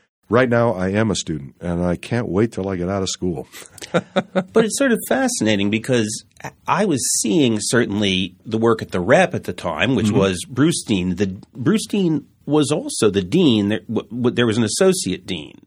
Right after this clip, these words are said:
Speaker 1: Right.
Speaker 2: So was, was it Bruce Dean calling you
Speaker 1: No,
Speaker 2: in
Speaker 1: this was
Speaker 2: saying
Speaker 1: Lloyd.
Speaker 2: no?
Speaker 1: This was
Speaker 2: Oh, this
Speaker 1: Lloyd.
Speaker 2: is Lloyd
Speaker 1: This is
Speaker 2: saying
Speaker 1: my
Speaker 2: you couldn't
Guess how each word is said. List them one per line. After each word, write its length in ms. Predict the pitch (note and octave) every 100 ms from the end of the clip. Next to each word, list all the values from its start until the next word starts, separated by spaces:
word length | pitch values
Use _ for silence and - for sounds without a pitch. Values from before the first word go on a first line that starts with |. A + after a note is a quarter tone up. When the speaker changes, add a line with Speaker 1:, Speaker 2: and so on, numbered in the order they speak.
| _
Speaker 1:
Right. 160 | G2+ F#2+
Speaker 2:
So 100 | G2
was, 160 | C3+ A2+
was 180 | - B2
it 100 | F#2+
Bruce 280 | F#2 B2 F3+
Dean 200 | - A3
calling 320 | A3+ A3+ A3+
you 60 | A3+
Speaker 1:
No, 100 | C3
Speaker 2:
in 60 | A#2+
Speaker 1:
this 100 | B2+
was 80 | C#3+
Speaker 2:
saying 100 | A#2
Speaker 1:
Lloyd. 240 | A#2 - -
Speaker 2:
no? 60 | - _
Speaker 1:
This 160 | - C3
was 120 | D3
Speaker 2:
Oh, 120 | A2 F#3
this 140 | E3+
Speaker 1:
Lloyd. 40 | G3+
Speaker 2:
is 120 | B2
Lloyd 280 | A#2+ D#3+ A#3
Speaker 1:
This 20 |
is 120 | C#3+ -
Speaker 2:
saying 140 | A2
Speaker 1:
my 80 | A#2
Speaker 2:
you 80 |
couldn't 100 | F2+